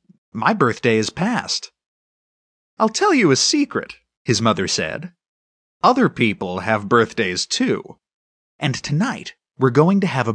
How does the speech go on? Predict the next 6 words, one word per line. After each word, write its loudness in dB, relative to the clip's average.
birthday 0
party -2
for -2
Doctor 2
Grimes." 0
"But 2